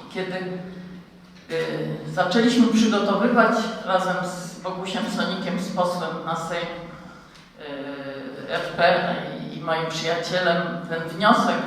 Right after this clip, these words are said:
do Sejmu, y, aby Sejm przegłosował, y, rok dwa tysiące dwudziesty trzeci rokiem Nowosielskiego, to właśnie, y, kładliśmy nacisk na to, że to jest ktoś, kto łączy.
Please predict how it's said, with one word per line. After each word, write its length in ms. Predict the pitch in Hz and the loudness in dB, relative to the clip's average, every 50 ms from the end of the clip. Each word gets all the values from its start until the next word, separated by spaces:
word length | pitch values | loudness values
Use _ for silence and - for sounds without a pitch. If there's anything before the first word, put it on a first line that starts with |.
| - - | -4 -2
do 380 | 170 165 165 165 165 160 160 - - | 2 4 4 4 4 2 -2 -4 -2
Sejmu, 400 | - 220 214 214 208 220 - 196 170 - - - - - - - - - - - - - - - - - - | 0 0 2 2 2 0 -2 -2 -4 -4 -6 -6 -8 -10 -12 -14 -14 -16 -18 -20 -20 -20 -20 -20 -20 -18 -14
y, 400 | 147 151 151 - - 143 - - | -12 -10 -10 -10 -10 -8 -2 -2
aby 280 | 165 170 - 165 165 | -2 0 -2 -4 -6
Sejm 400 | 160 - - - 175 175 175 175 | -6 -6 -2 0 0 0 0 -2
przegłosował, 1000 | 175 175 175 175 180 175 175 175 175 185 180 175 180 175 170 160 160 160 156 156 156 156 - - - 151 - - 156 147 147 143 143 139 143 | -4 -6 -6 -6 -2 -2 -2 -2 2 2 2 4 8 8 8 8 8 6 4 2 0 -2 -4 -6 -8 -10 -12 -10 -10 -10 -10 -10 -10 -12 -6
y, 40 | 147 | -2
rok 260 | 170 165 156 - - - - - - - - | 0 0 0 0 -2 -4 -8 -10 -12 -14 -4
dwa 160 | - 170 165 | -2 -2 0
tysiące 320 | 165 - - 220 180 - - 180 | 0 -2 -2 -2 0 0 0 -2
dwudziesty 480 | 170 - - 175 170 170 170 170 - - | -2 -4 -4 -6 -6 -6 -8 -8 -10 -8
trzeci 300 | 180 180 175 - - 175 | -8 -8 -8 -8 0 2
rokiem 320 | 180 175 - - 170 165 | 2 2 2 0 -2 0
Nowosielskiego, 920 | 175 170 175 196 190 165 165 160 156 156 - - - 180 175 175 175 214 220 220 214 175 170 - - - - - - - - - - - - | 2 2 2 2 0 -2 -4 -6 -6 -8 -10 -8 -6 -6 -4 -4 -2 -2 -2 -2 -2 -4 -8 -10 -12 -12 -14 -18 -20 -20 -20 -20 -20 -16 -10
to 100 | 202 190 | -8 -8
właśnie, 640 | 190 190 208 214 214 208 208 214 220 214 208 202 196 | -4 4 6 6 6 6 4 2 2 2 2 2 0
y, 1120 | 190 196 196 - - 196 190 190 180 175 175 175 - - - - - - - - - - - | 0 -2 -4 -6 -8 -8 -8 -8 -6 -6 -6 -6 -8 -10 -10 -12 -12 -12 -14 -14 -16 -6 2
kładliśmy 520 | 208 208 202 202 202 202 202 - 190 190 | 2 4 4 4 2 0 0 -2 -2 0
nacisk 580 | 190 196 202 196 202 202 202 196 190 - 185 185 | 4 6 6 6 6 4 2 0 -2 -4 0 2
na 220 | 185 190 190 - | 4 4 4 2
to, 80 | 185 180 | 0 0
że 80 | 180 | 0
to 160 | 175 180 180 180 | -2 -2 -2 -2
jest 340 | 175 175 175 - - - | -2 -2 -4 -6 -8 -8
ktoś, 160 | - 196 185 185 | -6 -4 -4 -4
kto 420 | 185 185 - - - 180 170 175 | -4 -6 -8 -6 -6 -2 2 2
łączy. 480 | 170 - - 156 156 - - - 185 | 4 4 2 2 0 -2 -4 -6 -6